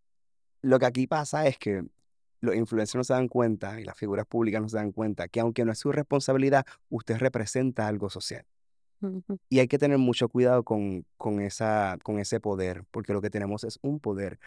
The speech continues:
Speaker 1: porque que yo subo un video hoy y a las dos horas literalmente tenga ciento cuarenta mil views, si tú lo pones aquí
Speaker 2: Eso
Speaker 1: en
Speaker 2: es
Speaker 1: perspectiva es
Speaker 2: huge.
Speaker 1: demasiado. So, yo no soy responsable de la decisión que tú tomes, pero sí aporto, ¿entiendes? Porque darle share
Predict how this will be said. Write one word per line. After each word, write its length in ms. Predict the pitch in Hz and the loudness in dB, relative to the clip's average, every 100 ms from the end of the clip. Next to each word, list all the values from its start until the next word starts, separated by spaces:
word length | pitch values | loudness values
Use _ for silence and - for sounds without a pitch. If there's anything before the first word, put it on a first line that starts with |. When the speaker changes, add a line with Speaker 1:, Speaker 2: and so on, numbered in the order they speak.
| - _ | -20 _
Speaker 1:
porque 240 | 104 98 | -8 -6
que 120 | 101 | -4
yo 100 | 98 | -4
subo 160 | 95 120 | -2 0
un 100 | 123 | 2
video 300 | 127 131 131 | 2 4 4
hoy 340 | 143 135 110 107 | 4 4 4 0
y 120 | 101 | -2
a 40 | |
las 100 | 95 90 | -6 -6
dos 200 | 92 - | -6 -4
horas 160 | 117 | -2
literalmente 640 | 120 107 107 107 113 104 | -2 -2 -2 0 0 -2
tenga 340 | 104 120 107 95 | 0 0 0 -4
ciento 300 | - 92 104 | -6 -6 -4
cuarenta 340 | 110 113 110 | -2 -2 -2
mil 160 | 117 113 | 0 0
views, 480 | 120 127 101 98 - - | 2 2 2 -4 -12 -20
si 140 | - 107 | -10 -6
tú 100 | 104 | -2
lo 100 | 104 | 0
pones 380 | 127 123 120 - | 2 2 0 -4
aquí 640 | 104 95 - 143 127 120 185 | -4 -4 -4 -2 0 0 -2
Speaker 2:
Eso 60 | |
Speaker 1:
en 140 | 127 196 | 0 0
Speaker 2:
es 20 | |
Speaker 1:
perspectiva 640 | 220 185 170 175 220 233 | 2 0 0 2 4 4
es 140 | 196 175 | 0 -4
Speaker 2:
huge. 80 | - | -6
Speaker 1:
demasiado. 640 | 110 101 - 107 113 67 _ _ _ _ | -6 -6 -6 -6 -8 -10 _ _ _ _
So, 480 | - 127 113 107 - _ _ _ _ _ | 0 4 4 4 -2 _ _ _ _ _
yo 240 | 113 123 135 | -2 2 4
no 100 | 143 | 4
soy 160 | 175 | 2
responsable 480 | 165 151 139 131 135 | 2 2 0 0 0
de 60 | 135 | 0
la 60 | 123 | 0
decisión 320 | - - 113 | -2 -4 -2
que 80 | 120 | -2
tú 100 | 123 | -2
tomes, 500 | 143 139 110 104 - _ _ - | 0 0 0 -4 -12 _ _ -4
pero 160 | 113 | -4
sí 140 | 104 113 | -2 -4
aporto, 520 | 107 113 107 - - _ _ _ _ | 0 0 0 -6 -20 _ _ _ _
¿entiendes? 360 | _ 117 104 95 | _ -4 -2 -6
Porque 260 | - 101 107 | -6 -4 -2
darle 260 | 98 107 120 | -2 0 0
share 440 | - 143 139 135 | 4 4 4 2